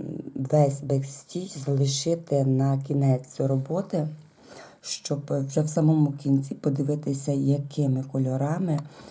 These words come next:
краще буде робити бекстіч на кожному окремому участку, щоб бачити вже прямо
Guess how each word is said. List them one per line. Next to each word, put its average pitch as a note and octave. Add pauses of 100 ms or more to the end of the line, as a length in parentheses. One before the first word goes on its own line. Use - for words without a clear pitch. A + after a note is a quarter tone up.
(200)
краще D3
буде C#3
робити C#3
бекстіч C#3
на C#3
кожному C#3+
окремому C3+
участку, C#3 (600)
щоб C#3+
бачити D#3
вже C#3
прямо C#3